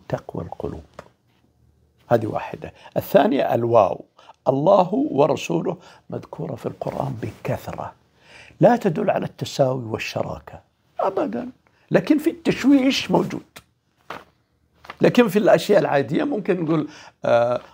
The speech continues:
"رأيت، آه، الملياردير فلان أو الملك الفلاني أو رئيس الوزراء ومعه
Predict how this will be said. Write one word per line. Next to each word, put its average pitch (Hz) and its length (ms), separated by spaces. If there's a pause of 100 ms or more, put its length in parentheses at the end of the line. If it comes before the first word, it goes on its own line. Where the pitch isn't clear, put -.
"رأيت، 123 560
آه، - 1000 (100)
الملياردير 104 840
فلان 78 640
أو 151 300
الملك 107 680
الفلاني 90 680
أو - 120
رئيس - 420
الوزراء 107 880 (1120)
ومعه 160 720